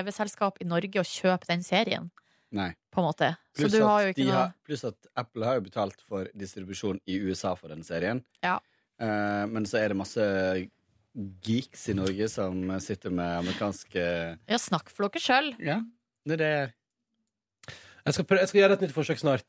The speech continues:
Speaker 3: på å prøve å få det til å fungere, men det er noe tricky business der, altså. Eh, det må, jeg tror det må opp med sånn proxy-server og sånn. Da begynner det å bli litt,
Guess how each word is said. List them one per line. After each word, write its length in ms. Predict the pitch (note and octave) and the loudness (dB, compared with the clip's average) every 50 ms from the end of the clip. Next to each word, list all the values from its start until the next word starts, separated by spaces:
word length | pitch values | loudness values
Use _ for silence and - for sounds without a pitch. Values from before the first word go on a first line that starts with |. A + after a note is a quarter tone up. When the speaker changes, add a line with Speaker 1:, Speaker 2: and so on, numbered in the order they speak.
| G2 G2 | -10 -6
Speaker 3:
på 140 | - B2+ A#2+ | -2 -2 -2
å 20 | |
prøve 160 | - B2 A2+ | 0 -2 -2
å 60 | G#2+ - | -2 -2
få 100 | A#2 G#2+ | -2 -2
det 60 | - | -2
til 80 | G2+ G2+ | -2 -2
å 60 | G#2 | -2
fungere, 300 | A2+ G2+ G2+ G#2 G2+ G2+ F#2+ | 0 0 0 0 0 0 -2
men 220 | B2 C#3 C#3 C3+ - - _ _ _ _ _ _ _ | -2 0 0 0 -2 -4 _ _ _ _ _ _ _
det 160 | - B2 B2+ | -6 -4 -2
er 60 | C3 | -2
noe 100 | A2+ G#2+ | -2 -2
tricky 240 | - B2+ A#2 - - | -2 -4 -4 -4 -4
business 300 | G2+ G#2+ G#2 - A2 - | -4 -4 -4 -6 -6 -10
der, 140 | - - - | -12 -12 -10
altså. 160 | - - - A#2 - - _ _ _ _ _ _ _ _ _ _ _ _ _ _ _ _ _ - | -10 -10 -10 -12 -14 -18 _ _ _ _ _ _ _ _ _ _ _ _ _ _ _ _ _ -12
Eh, 380 | A2 A2+ A#2+ A#2 A2 A2+ A2+ A2+ A2+ | -6 -2 0 0 0 0 0 0 2
det 80 | B2+ C3 C3+ | 2 4 4
må, 140 | C#3+ C#3+ - - | 4 4 4 4
jeg 200 | D3+ D3+ D#3 - | 4 4 4 2
tror 120 | - D3 D3+ | 2 0 2
det 80 | D#3 | 2
må 120 | D#3 D#3+ D#3 D#3+ D#3 | 4 4 4 4 2
opp 120 | D#3+ - - | 0 0 0
med 80 | C#3+ C3+ | 2 2
sånn 100 | D3+ A2+ - | 2 2 0
proxy-server 880 | - - - - - - - B2 G#2 - - A#2+ G#2+ G2+ F#2 F#2+ F#2 F#2 F#2 | -2 -2 -2 -4 -10 -10 -8 -8 -8 -4 -4 -2 -2 -2 -2 -2 -2 0 0
og 60 | G2 | 2
sånn. 160 | C3+ C3+ A#2 G2 _ _ _ _ _ _ _ _ - - - _ - | 2 0 0 -4 _ _ _ _ _ _ _ _ -20 -20 -20 _ -4
Da 120 | - C3 B2 | 0 0 2
begynner 160 | A#2 A#2+ A#2+ | 2 2 2
det 20 | A#2 | 2
å 60 | A#2 | 0
bli 80 | A2+ G#2+ A2 | 0 0 -2
litt, 160 | - _ | -4 _